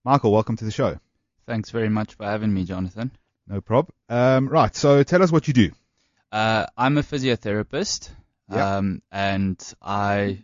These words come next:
Speaker 2: as you've mentioned, did my master's in orthopedic manipulative therapy,
Speaker 1: All right.
Speaker 2: which is a subspeciality or sub-branch of physio, um, and, and that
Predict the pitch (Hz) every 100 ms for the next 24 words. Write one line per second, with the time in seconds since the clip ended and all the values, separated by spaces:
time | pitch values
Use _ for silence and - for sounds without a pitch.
0 | _ - 113 98 104 92 107 104 - 101
1 | 92 104 104 104 98 101 101 - 98 95
2 | 98 95 107 - 95 110 107 107 - -
3 | 107 101 104 - 101 98 98 - 110 101
4 | 98 - 117 160 _ _ _ - 87 98
5 | 156 - - 98 - - 101 95 90 -
6 | - - _ 95 98 98 95 - 117 101
7 | - 107 - 95 95 104 - 92 92 -
8 | 107 90 90 92 104 - 92 - 98 92
9 | 92 85 123 - _ _ _ _ - 92
10 | 92 90 90 - 98 92 - - - 95
11 | 98 92 - _ _ 104